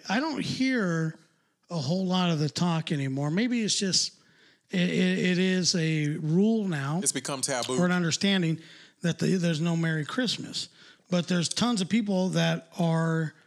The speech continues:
Speaker 1: very, very, uh, insistent on the Merry Christmas,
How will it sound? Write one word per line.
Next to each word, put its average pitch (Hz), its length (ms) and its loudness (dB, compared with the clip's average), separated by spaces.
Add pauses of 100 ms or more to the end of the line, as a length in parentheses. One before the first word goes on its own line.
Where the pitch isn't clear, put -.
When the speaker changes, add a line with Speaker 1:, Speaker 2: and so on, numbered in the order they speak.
(380)
Speaker 1:
very, 202 480 2
very, 165 880 2 (480)
uh, 147 920 0 (1500)
insistent - 800 2 (600)
on 160 160 0
the 147 60 -2
Merry 156 240 -2
Christmas, - 600 -6